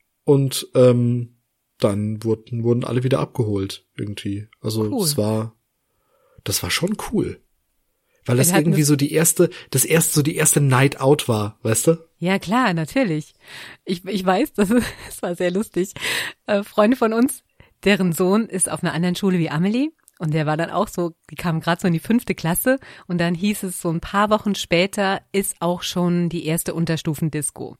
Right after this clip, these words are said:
Speaker 1: Mhm.
Speaker 2: Und dann haben die Eltern gesagt, "Ja, ja, wir fahren dich hin und holen dich dann um, sag ich mal, halb zehn wieder ab." Alles klar,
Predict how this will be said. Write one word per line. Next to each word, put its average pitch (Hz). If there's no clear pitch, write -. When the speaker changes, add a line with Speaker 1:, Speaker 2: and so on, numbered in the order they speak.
Speaker 1:
Mhm. 120
Speaker 2:
Und 170
dann 160
haben 165
die 156
Eltern 180
gesagt, 170
"Ja, 127
ja, 156
wir 214
fahren 165
dich 143
hin 208
und 196
holen 196
dich 196
dann 185
um, 170
sag 143
ich 151
mal, 143
halb 135
zehn 156
wieder 175
ab." -
Alles 220
klar, -